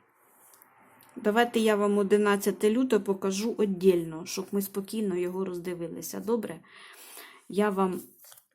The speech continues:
Вдячна, що ви дивитесь мої відео. Будь ласка, підписуйтесь, ставте лайки. Лайки продвигають відео, продвигають канал.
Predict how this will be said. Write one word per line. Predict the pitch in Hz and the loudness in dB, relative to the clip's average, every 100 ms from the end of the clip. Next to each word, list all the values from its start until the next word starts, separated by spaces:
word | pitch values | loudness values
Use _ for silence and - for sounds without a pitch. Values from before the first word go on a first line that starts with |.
| _ - - | _ -10 -2
Вдячна, | 208 202 220 214 196 | 2 4 4 4 0
що | 208 | 0
ви | 190 | 0
дивитесь | 185 202 180 180 190 | 4 4 2 -4 -4
мої | 185 185 190 | -2 0 0
відео. | 196 240 208 | 2 2 2
Будь | 180 185 | 0 0
ласка, | 190 190 190 | 2 0 -2
підписуйтесь, | 180 180 - 247 220 180 185 180 | -8 -8 -4 -2 0 -2 -4 -2
ставте | 214 196 196 190 | 0 0 0 0
лайки. | 208 240 240 185 | 0 0 -2 -2
Лайки | 185 226 208 | 0 0 -2
продвигають | 190 190 175 196 214 196 - | -2 -4 -2 2 2 2 0
відео, | 196 190 214 | 2 4 2
продвигають | 208 190 175 190 196 196 | 2 -2 -2 0 0 0
канал. | - 190 170 160 | -2 -4 -4 -6